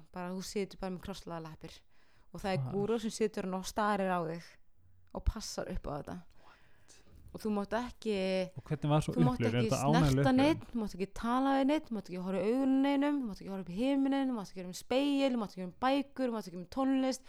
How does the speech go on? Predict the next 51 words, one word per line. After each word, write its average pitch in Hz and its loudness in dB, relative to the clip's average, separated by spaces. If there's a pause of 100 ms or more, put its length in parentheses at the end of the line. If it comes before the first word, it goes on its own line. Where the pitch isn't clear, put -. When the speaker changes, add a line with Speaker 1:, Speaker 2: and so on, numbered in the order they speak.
(200)
Speaker 1:
þú - -14
mátt 185 -8
ekki 156 -12
biðja, 330 2 (400)
þú - -18
mátt 220 -8
ekki 208 -6
hugla 226 0
þér 208 0
neitt 311 -4
annað, 254 -2 (320)
þú - -
mátt - -16
bara 269 0
borða 262 -4
tvisvar 233 -8
á - -20
dag, 208 0 (360)
einu 269 2
sinni 233 -2
á 190 -6
dag 214 4
ef 196 0
þú 202 0
hefur 202 -2
gert 190 -10
það - -4
áður 214 0
en 208 -2
einu 202 -4
sinni, - -14 (240)
oftar 208 -10
en 202 -6
einu 185 -8
sinni. 254 -8 (720)
Og - -18
þetta 180 -12
er 190 -14
bara, 190 -4
þú 185 -10
getur 339 -2 (120)
ekki 285 -2
flúið 302 0
neitt - -2
nema 220 -2
inn 202 -6
á 170 -10
við. - -18 (300)
Það 269 -2
er 226 0 (220)
pælingin 190 -2